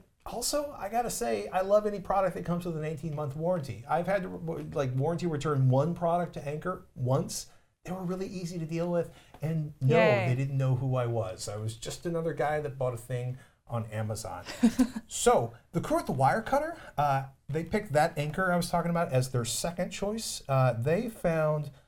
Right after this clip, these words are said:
Speaker 1: the, <laughs> every time I say this, I wanna say neckbeard. Uh,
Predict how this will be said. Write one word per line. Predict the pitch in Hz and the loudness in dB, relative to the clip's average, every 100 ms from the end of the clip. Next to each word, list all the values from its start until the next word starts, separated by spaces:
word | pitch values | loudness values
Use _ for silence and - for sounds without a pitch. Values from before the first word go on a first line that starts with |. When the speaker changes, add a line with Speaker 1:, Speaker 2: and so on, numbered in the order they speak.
| _ _ _ - | _ _ _ -2
Speaker 1:
the, | 123 123 117 - _ _ | 2 2 2 -6 _ _
<laughs> | - - - - - - - - - 151 - - | 2 6 8 6 6 4 2 -2 -2 -4 -4 -2
every | 170 - | -2 -2
time | - | -2
I | 160 | 0
say | 143 147 | 2 2
this, | 135 117 123 | 2 2 2
I | |
wanna | 120 120 | 0 0
say | 131 117 | 0 0
neckbeard. | 113 123 - 117 107 107 - - - 262 | 0 0 -2 -2 -2 -2 -6 -10 2 6
Uh, | - 466 | 8 8